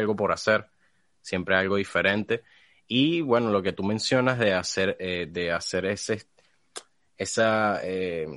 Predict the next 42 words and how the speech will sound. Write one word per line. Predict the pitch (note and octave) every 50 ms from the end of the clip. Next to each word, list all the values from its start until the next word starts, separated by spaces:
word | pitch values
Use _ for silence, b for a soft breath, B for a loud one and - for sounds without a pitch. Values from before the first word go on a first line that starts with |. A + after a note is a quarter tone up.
| E2+ F2 -
hacer | - G#2 - - A#2+ B2+
más | C#3 C3+ B2
compacto | - C#3 C3+ C3+ C3 - C3 A#2 A2 - - - F2+ F2+ F2
el, | F2+ F2 F2 E2 - - E2+
la, | F#2 F2 F2 - -
la | F2+ F#2 F#2
diferencia | F#2 F2 - - F#2 F2+ F#2+ F#2+ G2 F#2 - - A2 A2
entre | G#2+ G2+ - G2 F#2+
unas | F2+ F2+ F#2 F#2+ -
per-, | - G#2 F#2 -
el | F2+ F2 F2
estatus | E2+ - - - F2+ E2 - G#2+ -
social | - F#2 - - - F#2+ F#2 F#2+ F#2+
de | G2+ G2
las | G2+ -
personas, | - F2 - - - F#2+ F#2+ G2 G#2 A#2 - _ _ _ _ _ _ _ _ _ _ _ _ -
eh, | E2 F2 F2 F2 E2+ E2 E2 D#2 - -
es | - F2+
interesante. | F#2+ F2 G#2 F2+ E2+ - - A#2 A#2 F2 D#2 D#2 - - _ -
La, | - D#2 D2+ D2+ D2+ D2+
lo | D#2+ E2 D#2
puede | - D#2 E2 F2
usar | F2 - - F#2 F2+ F2+
un | F2+ F#2 F2+
enfermero, | F#2 F#2 - F2 E2 E2+ G2 A#2 A#2+ A#2+ A2+
lo | G#2 F2
puede | F#2+ F#2 F#2
usar | F#2 - F#2+ F#2+
un | F#2+ G2
médico, | G#2+ A2+ A#2 A2+ A2 G#2 - A2 A2 B B B B B _
los | F2 F#2 F#2
dos | G2 F#2+ -
se | -
van | G#2 G#2 G2+
a | G2+
ver | G2+ G2+ G2+ -
cool, | - B2+ B2 A#2 G#2+
se | - - G2
van | F#2+ F#2+
a | G2 G2+
ver | G2+ G2+ G2+
bien, | G#2 A2 A2 A2 A2 G#2+ G#2+ G#2+ G#2+